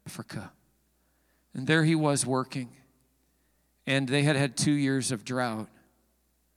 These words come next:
And they were starving.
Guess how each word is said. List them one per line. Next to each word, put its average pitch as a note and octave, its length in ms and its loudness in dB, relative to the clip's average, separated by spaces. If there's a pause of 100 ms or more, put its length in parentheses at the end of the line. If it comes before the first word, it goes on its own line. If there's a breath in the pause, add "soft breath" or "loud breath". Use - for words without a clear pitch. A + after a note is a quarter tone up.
(960)
And C#3+ 240 0
they D3+ 340 6
were C#3+ 180 2
starving. D3 640 0